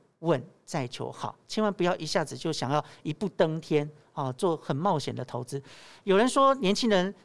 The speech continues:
因为年轻有本钱，所以我冒险没有关系，我不这么认为。我觉得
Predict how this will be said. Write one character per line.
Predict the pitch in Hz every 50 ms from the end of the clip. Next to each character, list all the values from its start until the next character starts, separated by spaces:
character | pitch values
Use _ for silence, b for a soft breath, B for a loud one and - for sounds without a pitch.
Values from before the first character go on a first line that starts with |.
| _ _
因 | - 202 220
为 | 214
年 | 190 170 151 160
轻 | - - 160
有 | 170 165
本 | 160 151 131 127
钱， | 143 135 135
所 | - 170 151
以 | 139 - - _
我 | _ 143 127
冒 | 143 190 175
险 | 151 - 117
没 | 127
有 | 135 123
关 | 120 127 123
系， | 120 - -
我 | - 139
不 | 127 - - 151
这 | 156 202 185
么 | 165
认 | 143 147 151 139 123
为。 | - - -
我 | - -
觉 | - 208
得 | 202